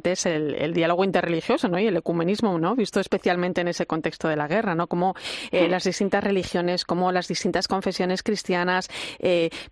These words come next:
Speaker 1: pueden caminar, eh, unidas en busca de esos procesos de diálogo, ¿no? de
Speaker 2: Sí.
Speaker 1: escucha, ¿no? que lleven,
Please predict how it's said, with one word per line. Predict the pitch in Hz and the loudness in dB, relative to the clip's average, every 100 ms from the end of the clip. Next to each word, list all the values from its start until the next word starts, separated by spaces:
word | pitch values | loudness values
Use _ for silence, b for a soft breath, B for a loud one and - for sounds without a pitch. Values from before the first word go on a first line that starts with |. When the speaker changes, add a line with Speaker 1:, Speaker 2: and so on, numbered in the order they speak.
| - | 0
Speaker 1:
pueden | 196 208 269 | 2 4 2
caminar, | 247 220 202 214 | 2 2 2 2
eh, | 254 180 170 | 2 0 0
unidas | - 190 185 262 214 | 0 2 2 2 2
en | 190 | 2
busca | 233 - 185 | 2 2 0
de | |
esos | 175 165 | 0 -2
procesos | 165 170 175 175 | -2 -2 -2 0
de | 170 | 0
diálogo, | 160 170 202 208 170 156 | 2 4 4 4 4 2
¿no? | 160 | 2
de | 208 | 2
Speaker 2:
Sí. | 175 | 0
Speaker 1:
escucha, | - 247 277 - 147 | 2 2 2 0 0
¿no? | 170 | 0
que | 185 | 0
lleven, | 165 180 190 | 2 2 0